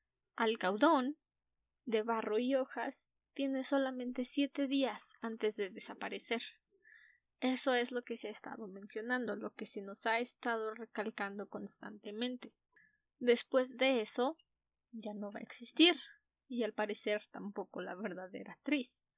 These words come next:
El pájaro que atrapa no Tris en la habitación de Sebastián y le pide que le responda algunas preguntas, le dice que tiene que ir a ver al alcaudón para que él le ayude a resolver este problema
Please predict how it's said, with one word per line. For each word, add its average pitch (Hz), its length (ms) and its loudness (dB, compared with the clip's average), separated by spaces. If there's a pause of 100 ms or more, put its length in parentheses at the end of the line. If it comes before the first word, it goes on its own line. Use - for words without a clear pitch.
(1120)
El 277 140 -2
pájaro 320 580 2 (300)
que 240 100 -4
atrapa 202 600 -6
no 226 320 -2
Tris 294 440 0
en 214 220 -4
la 196 60 -8
habitación 208 560 -10
de 233 100 -4
Sebastián 208 760 -6 (560)
y 233 160 -4
le 202 180 -2
pide 208 560 -4 (440)
que 240 140 6
le 220 180 2
responda 302 580 -2
algunas 277 560 0
preguntas, 247 880 -4 (480)
le 262 160 6
dice 247 260 0
que 214 120 -4
tiene 226 320 -2
que 220 100 -8
ir 214 140 -2
a 208 60 -6
ver 202 280 -2
al 220 260 -8
alcaudón 208 680 -2 (680)
para 220 240 0
que 220 260 0
él 233 140 2
le 233 80 4
ayude 254 420 0
a 226 60 0
resolver 214 480 -8
este 220 220 -6
problema 240 680 -4